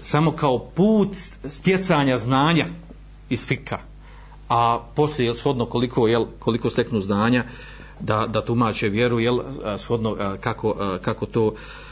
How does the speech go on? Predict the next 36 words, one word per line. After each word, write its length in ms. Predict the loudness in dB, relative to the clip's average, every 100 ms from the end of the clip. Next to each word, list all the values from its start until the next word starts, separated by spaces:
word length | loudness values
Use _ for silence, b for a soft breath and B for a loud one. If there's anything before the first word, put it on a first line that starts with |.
| B
a, 440 | -6 -2 -2 -2 -2
na 320 | -2 0 0
što 180 | 0 -2
pu-, 180 | -2 -4
ukazuju 440 | -4 -2 0 2
argumenti. 520 | 2 2 2 2 -4 -14 -16 -20 -20 B B B B B
Uglavnom, 380 | 2 4 4 4
ovakvi 520 | 4 2 2 2 2
pitanja 480 | 0 0 -2 -2 0
i 100 | 2
mnogi 300 | 4 4 4
drugi 200 | 4 4
vezani 380 | 4 4 2 2
za, 140 | 2 2
u 100 | 2
istom 200 | 2 2
kontekstu 580 | 0 2 2 -2 0 -2 B B
su 140 | 0
jako 280 | 2 4 2
bitna 260 | 0 0 -4
pitanja. 500 | -4 -6 -8 -10 -14 -18 -20 B B B B
I 260 | 2 2 2
po 80 | 2
ovim 240 | 2 2
pitanjima 440 | 2 2 2 2 2
dolazi 460 | 2 2 2 0
i 420 | 0 2 2 0 -2
do 140 | 0
nekih 340 | 2 2 0 2
nesporazuma 640 | 2 2 0 0 2 0
u 40 |
praksi. 500 | 2 0 0 -2 -4 -10 -8
Vjerojatno 300 | 0 0 0
ste 120 | 0
imali 260 | 2 2 -2
priliku. 340 | -6 -6 -6